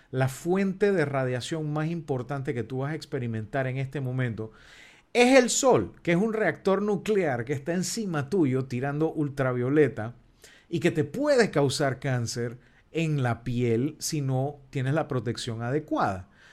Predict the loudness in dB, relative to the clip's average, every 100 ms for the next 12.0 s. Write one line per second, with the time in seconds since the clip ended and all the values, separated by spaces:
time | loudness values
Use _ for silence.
0 | _ -2 0 0 0 0 0 0 0 0
1 | 0 2 2 2 0 0 -2 -2 -2 -2
2 | -4 -2 -4 -4 -6 -8 -8 -6 0 4
3 | 6 4 2 -2 0 2 0 -4 -10 -14
4 | -20 -20 -20 _ 8 8 6 2 -2 0
5 | 2 2 2 2 -2 -4 -4 -2 0 2
6 | 0 -2 -2 2 4 4 4 2 2 0
7 | 2 2 4 2 -2 -2 -2 -2 -4 -6
8 | -4 0 0 0 -4 -4 -6 -4 -4 -6
9 | -8 -6 -4 -2 -2 -4 -6 -4 -4 -4
10 | -6 -6 -10 -20 -20 -12 -4 0 0 -2
11 | _ -20 -20 _ _ _ _ -4 -2 -4